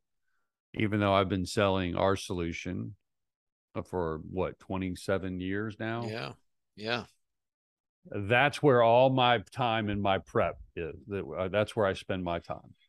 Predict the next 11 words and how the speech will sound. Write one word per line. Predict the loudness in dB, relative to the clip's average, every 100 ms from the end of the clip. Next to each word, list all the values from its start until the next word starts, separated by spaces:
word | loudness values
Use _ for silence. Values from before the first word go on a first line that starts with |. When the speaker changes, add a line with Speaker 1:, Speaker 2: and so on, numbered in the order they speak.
| _
Speaker 1:
because | -8 -2 -2 -2
everybody's | 0 -2 -2 -6 -4 -2 -4 -6 -10 -10
unique. | -12 -12 -18 _ _ -6
Everybody | 0 2 2 0 -2 -2 2 2 2 -2
I'm | -2 -4
working | -6 -6 -10 -8
with, | -4 -6 -8 -16
that | -2 0 0 -4
"because | -8 -2 -2 -2
you" | -6 -8
statement, | -8 -4 -4 -4 -8 -12 -16